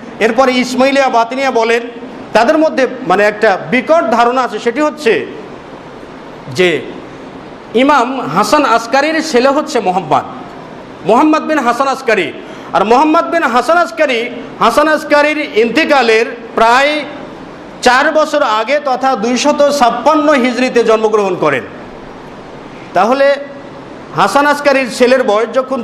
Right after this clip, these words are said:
চার বছর, তখন হাসান আসকারী ইন্তেকাল করেছে। আমি আগে বলছি, ইতিহাস থেকে প্রমাণিত হয় হাসান আসকারীর কোনো সন্তান নেই, কিন্তু শিয়াদের ধারণায় পাওয়া যায় যে হাসান আসকারীর সন্তান আছে।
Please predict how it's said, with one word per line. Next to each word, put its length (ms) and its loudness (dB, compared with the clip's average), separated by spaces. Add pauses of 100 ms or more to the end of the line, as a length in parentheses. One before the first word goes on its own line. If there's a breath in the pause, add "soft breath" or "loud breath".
চার 200 4
বছর, 300 0
তখন 280 0
হাসান 300 -2
আসকারী 320 0
ইন্তেকাল 420 0
করেছে। 240 0
আমি 160 0
আগে 240 -2
বলছি, 520 0 (320 loud breath)
ইতিহাস 500 0
থেকে 260 0
প্রমাণিত 420 0
হয় 340 0
হাসান 300 -2
আসকারীর 380 0
কোনো 200 -2
সন্তান 360 2
নেই, 220 2 (480 loud breath)
কিন্তু 240 2
শিয়াদের 600 2
ধারণায় 640 0
পাওয়া 280 0
যায় 320 0
যে 140 -2
হাসান 340 -2
আসকারীর 380 -2
সন্তান 500 0
আছে। 320 -2